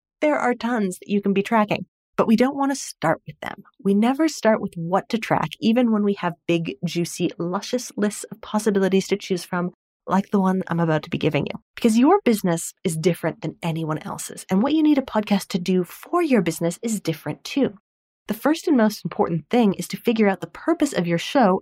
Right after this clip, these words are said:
as it relates to your business. Because two podcasts that look the same on the outside can have dramatically different roles in different organizations.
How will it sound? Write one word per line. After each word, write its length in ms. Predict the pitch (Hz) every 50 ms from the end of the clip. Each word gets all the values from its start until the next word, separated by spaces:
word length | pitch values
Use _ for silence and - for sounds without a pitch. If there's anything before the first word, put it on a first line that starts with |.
| -
as 320 | - 185 190 202 208 202 -
it 120 | 226 220 220
relates 420 | 240 196 143 143 - - - -
to 140 | - - 175
your 120 | 175 175 175
business. 500 | 175 202 202 - - - - - - - _ _ _ _ _ _ _ _ _
Because 260 | - 220 240 220 226 _ -
two 120 | - 494 -
podcasts 640 | - - 294 339 339 - - 190 160 160 165 - -
that 180 | - 170 - -
look 200 | - 285 320 -
the 80 | - 262
same 260 | - - 202 208 202
on 80 | 196
the 140 | 180 156 -
outside 480 | - 185 208 214 - - - - - - _ _ _ _ _ -
can 100 | - 247
have 60 | 233
dramatically 640 | - 254 240 247 254 254 277 302 311 - - 277 240
different 340 | 208 202 - 196 - 185 -
roles 300 | 170 160 160 156 156 -
in 160 | - 190 170
different 260 | 156 151 - 156 -
organizations. 800 | 156 151 147 165 156 143 147 - 233 254 254 - - - - -